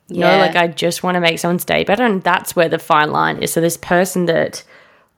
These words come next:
Speaker 1: filmed the person, like, leaving a bouquet, I saw that video, and I will agree that my initial response was,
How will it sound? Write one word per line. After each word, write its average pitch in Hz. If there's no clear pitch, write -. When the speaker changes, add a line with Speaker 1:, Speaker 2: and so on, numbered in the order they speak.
Speaker 1:
filmed 190
the 175
person, 175
like, 160
leaving 170
a 165
bouquet, 160
I 254
saw 311
that 208
video, 175
and 170
I 185
will 214
agree 214
that 170
my 170
initial 180
response 214
was, 208